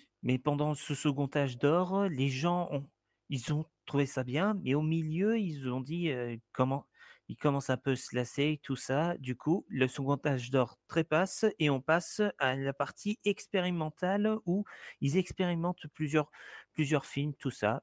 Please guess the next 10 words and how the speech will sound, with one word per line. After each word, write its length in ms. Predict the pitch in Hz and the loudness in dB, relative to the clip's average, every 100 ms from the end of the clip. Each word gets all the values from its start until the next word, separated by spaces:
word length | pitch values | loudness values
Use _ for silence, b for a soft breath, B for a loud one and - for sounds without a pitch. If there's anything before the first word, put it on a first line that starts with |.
| _ | _
jusqu'à 800 | - 131 - 135 123 113 120 127 _ _ - | -6 -6 2 4 6 4 0 -6 _ _ -6
le 240 | 131 131 | 2 2
troisième 720 | - - 143 151 139 143 143 | 2 -4 2 4 4 2 2
âge 240 | 135 120 120 | 0 -2 2
d'or 400 | 139 156 156 160 | 4 4 2 -2
qui 140 | - | -2
a 60 | 123 | -4
commencé 480 | 127 123 120 - 143 | -2 -2 -2 0 2
avec, 360 | 123 127 - | 2 0 -2
euh, 140 | 131 | -2